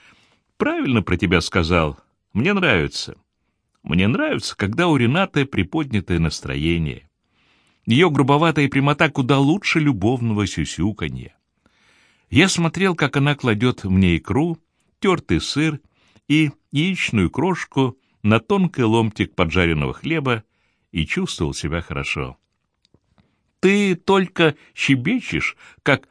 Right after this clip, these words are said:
десятилетняя девочка», продолжала Рената. «Брось это, теперь об этом так называемом сценарии. Гумбольдт считал, что оставляет тебе целое состояние». Бедняга!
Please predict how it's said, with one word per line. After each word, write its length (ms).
десятилетняя 920
девочка», 560
продолжала 540
Рената. 560
«Брось 420
это, 240
теперь 300
об 100
этом 240
так 300
называемом 800
сценарии. 720
Гумбольдт 640
считал, 480
что 280
оставляет 640
тебе 260
целое 440
состояние». 840
Бедняга! 840